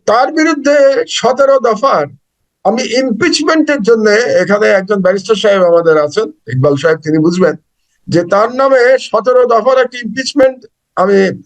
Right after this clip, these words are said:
আহ, অ্যাপ-, অ্যাপিল করেছিলাম রাষ্ট্রপতির কাছে, এবং, আহ, এটা নিয়ে আমি প্রধান বিচারপতির কাছে গেছিলাম এবং রাষ্ট্রপতির কাছে গেছিলাম। আমার মনে আছে,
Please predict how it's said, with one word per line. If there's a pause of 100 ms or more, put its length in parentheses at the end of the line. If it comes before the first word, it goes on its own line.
(240)
আহ,
অ্যাপ-, (100)
অ্যাপিল
করেছিলাম (180)
রাষ্ট্রপতির
কাছে, (920)
এবং, (420)
আহ, (300)
এটা
নিয়ে
আমি (200)
প্রধান
বিচারপতির
কাছে
গেছিলাম (340)
এবং
রাষ্ট্রপতির
কাছে
গেছিলাম।
আমার
মনে
আছে,